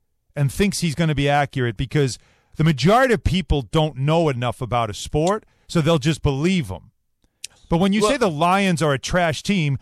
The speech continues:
Speaker 1: you're not
Speaker 2: Yeah.
Speaker 1: paying attention.
Speaker 2: Well, well, let's double down 'cause I think
Speaker 1: And then
Speaker 2: we
Speaker 1: when
Speaker 2: have
Speaker 1: you
Speaker 2: some
Speaker 1: say
Speaker 2: more.
Speaker 1: that Christian Watson is just like Garrett Wilson.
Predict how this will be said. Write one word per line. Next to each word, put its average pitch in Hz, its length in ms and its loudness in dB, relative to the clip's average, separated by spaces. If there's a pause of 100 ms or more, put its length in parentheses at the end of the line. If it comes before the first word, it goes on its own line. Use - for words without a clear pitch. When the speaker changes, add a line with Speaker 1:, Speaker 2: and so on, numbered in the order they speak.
(100)
Speaker 1:
you're 165 140 4
not 131 200 0
Speaker 2:
Yeah. 123 80 0
Speaker 1:
paying 139 200 0
attention. 175 600 -2
Speaker 2:
Well, 143 200 -16
well, 185 140 2
let's 208 160 2
double 220 240 2
down 208 280 2
'cause 113 100 -4
I 156 80 2
think 156 120 -6
Speaker 1:
And 185 80 0
then 269 80 4
Speaker 2:
we - 0 -
Speaker 1:
when 311 60 4
Speaker 2:
have 320 80 2
Speaker 1:
you 247 60 2
Speaker 2:
some 156 80 0
Speaker 1:
say 175 140 6
Speaker 2:
more. 190 100 4
Speaker 1:
that 202 200 -4
Christian 233 380 -2
Watson 226 380 0
is 170 160 -2
just 214 560 0
like 190 420 0
Garrett 202 380 2
Wilson. 247 560 0